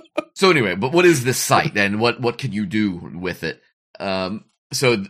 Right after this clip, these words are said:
the site is the Guidance on Web Accessibility and the A D A. And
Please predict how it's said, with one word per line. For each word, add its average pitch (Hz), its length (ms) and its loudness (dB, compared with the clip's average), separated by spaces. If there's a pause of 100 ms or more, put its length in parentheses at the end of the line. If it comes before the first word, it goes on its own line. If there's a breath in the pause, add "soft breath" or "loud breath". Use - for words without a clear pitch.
(140)
the 113 100 -6
site 151 240 0
is 143 140 -4
the 110 80 -4
Guidance 135 360 0
on 127 140 -4
Web 104 160 -2
Accessibility 95 640 -4
and 87 100 -8
the 85 120 -6
A 82 140 -6
D 78 200 -8
A. 71 340 -10
And 90 280 -8